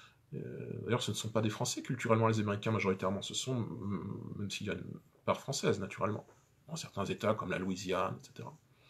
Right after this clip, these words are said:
Et puis ailleurs sur le continent américain, au Québec.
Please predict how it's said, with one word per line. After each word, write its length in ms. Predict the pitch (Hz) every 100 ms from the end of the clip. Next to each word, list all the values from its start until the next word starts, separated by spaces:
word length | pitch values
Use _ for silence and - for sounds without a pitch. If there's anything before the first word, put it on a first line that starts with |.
| - -
Et 100 | 107
puis 180 | 101 113
ailleurs 240 | 101 113 107
sur 100 | 85
le 60 |
continent 680 | - - 107 107 95 92 -
américain, 600 | 98 90 - - 107 98 -
au 100 | 95
Québec. 440 | - 175 - -